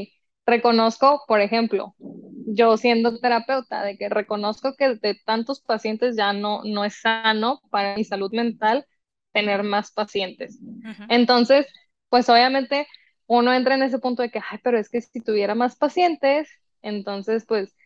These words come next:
Speaker 1: tendría más trabajo, o me recomendarían más, o podría
Speaker 2: Ujú.
Speaker 1: ayudar más", o algo por el estilo. Digo, las personas que me conocen saben que mi parte de que agarré psicología es porque quería como que dejar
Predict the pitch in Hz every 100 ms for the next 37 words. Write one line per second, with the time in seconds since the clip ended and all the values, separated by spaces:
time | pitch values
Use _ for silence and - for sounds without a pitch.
0 | _ _ 220 214 208 208 - 208 262 277
1 | - 247 247 240 233 - 196 190 190 196
2 | 196 202 196 190 196 247 269 262 254 247
3 | 208 202 202 202 208 202 202 233 254 254
4 | 247 220 214 226 208 196 208 196 208 202
5 | 202 _ _ _ _ 233 226 233 226 240
6 | 269 269 240 208 208 240 233 233 233 226
7 | 220 202 - 202 - 226 233 220 202 190
8 | 208 226 214 208 202 - 208 226 208 196
9 | 190 208 208 208 196 185 180